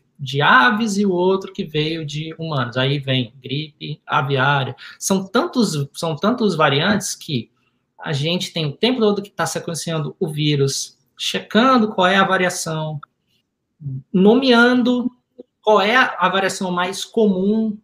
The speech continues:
nesse ano. Ah, nesse ano é H três N sete. Então, ok, vamos fazer vacinas para o H três N sete misturado com H um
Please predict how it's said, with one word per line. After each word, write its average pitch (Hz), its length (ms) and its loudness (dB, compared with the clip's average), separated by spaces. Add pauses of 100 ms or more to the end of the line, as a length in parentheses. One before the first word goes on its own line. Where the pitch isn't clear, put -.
(160)
nesse 180 420 -4
ano. 180 340 -2
Ah, 160 120 2
nesse 160 280 -4
ano 190 220 0
é 175 100 2
H 165 500 0
três 208 600 4
N 202 320 0
sete. 147 640 -2
Então, 143 240 -8
ok, 185 480 -2
vamos 156 220 -4
fazer 160 280 -2
vacinas 214 680 2
para 147 220 -2
o 139 40 0
H 135 180 0
três 175 480 -2
N 185 120 -10
sete 175 600 -2
misturado 170 580 0
com 160 100 -8
H 151 180 -4
um 147 200 -4